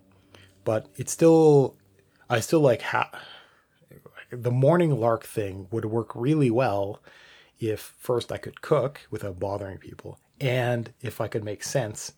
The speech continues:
without <laughs> bothering people. So I kinda don't have that experience. So bacon tends to be like, like, uh, uh,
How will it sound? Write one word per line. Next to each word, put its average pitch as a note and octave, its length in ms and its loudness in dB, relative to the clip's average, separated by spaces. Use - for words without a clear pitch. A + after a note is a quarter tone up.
without A#2 320 -4
<laughs> A#2 80 -2
bothering A2 360 -8
people. - 480 -20
So - 120 -4
I A#2+ 40 -2
kinda D3 240 4
don't A#2+ 240 0
have A#2 220 -4
that C#3 140 0
experience. D#3 540 -8
So - 220 -4
bacon A2 360 -4
tends A2+ 280 -6
to - 80 -18
be A2+ 120 -6
like, G2+ 460 -8
like, G2 280 -8
uh, F#2 480 -12
uh, G#2+ 360 -18